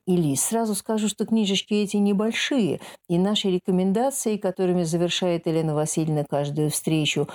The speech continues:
м, читать хотя бы десять минут, э, детям вслух или вместе с детьми читать,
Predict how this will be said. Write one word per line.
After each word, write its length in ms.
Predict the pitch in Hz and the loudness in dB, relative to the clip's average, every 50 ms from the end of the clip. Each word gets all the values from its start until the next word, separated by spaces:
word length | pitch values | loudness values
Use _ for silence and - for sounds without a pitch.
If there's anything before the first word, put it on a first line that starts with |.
| - - - - - | -14 -18 -18 -10 -4
м, 320 | 139 143 139 143 147 135 | -2 0 0 0 0 -2
читать 460 | - - - 165 - 170 156 147 - | -2 -2 -4 -2 0 -2 -2 -2 -2
хотя 260 | - 151 175 - 151 160 | -4 -4 -4 -2 -2 -2
бы 120 | 151 160 | -2 -2
десять 420 | 156 160 175 160 - - 135 - | 0 0 0 0 -2 -4 -6 -4
минут, 400 | 156 156 156 156 156 143 139 - _ - - - - - - | -2 0 2 2 2 2 0 -2 _ -14 -20 -20 -20 -14 -8
э, 240 | - 127 135 139 147 | -4 -2 0 0 0
детям 560 | 160 165 160 147 139 - 135 139 143 135 - | 0 0 0 0 0 0 -2 -2 -2 -4 -4
вслух 560 | - - - - 190 185 226 269 269 - - | -2 -4 -2 0 0 0 0 0 0 0 -2
или 180 | 196 160 151 139 | 0 0 0 0
вместе 420 | 151 151 143 139 127 - - 156 | 2 2 2 2 0 -2 -4 -4
с 60 | 143 | -4
детьми 500 | 151 165 175 147 - - 170 196 240 262 | -2 -2 -2 0 0 2 2 2 2 0
читать, 520 | 247 - 254 233 240 247 233 233 233 233 | 0 -2 -4 -4 -2 -2 -2 -2 -2 -4